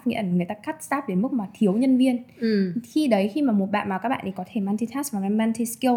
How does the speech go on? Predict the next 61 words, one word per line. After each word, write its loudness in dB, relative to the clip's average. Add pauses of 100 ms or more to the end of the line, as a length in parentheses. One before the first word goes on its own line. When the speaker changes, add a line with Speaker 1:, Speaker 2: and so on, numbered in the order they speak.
(140)
Speaker 1:
nghĩa -8
là 0
các -4
bạn -4
ấy -4
có -10
thể -2
làm -4
được -2
nhiều 0
vị -6
trí, -4 (340)
thì 0
các -4
bạn -2
sẽ -8
có -4
nhiều 4
cơ -4
hội -4
việc -6
làm -6
hơn. 2 (480)
Bởi 4
vì 4
là -2
người 0
ta -2
thà -4
tuyển 2
một 2
bạn 0
còn -4
hơn 2
là 0
tuyển -2
ba 2
người 4
để -2 (100)
fill 0
vào 0
ba 0
vị -2
trí -8
khác -8
nhau. -2 (100)
Speaker 2:
Đúng 2
rồi. -6
Speaker 1:
Và 4
đặc 0
biệt 4
là -2
nhiều 4
khi, 0
nhất 4
là 0
trong -4
thời 0
kỳ -4
covid -2
ạ, -6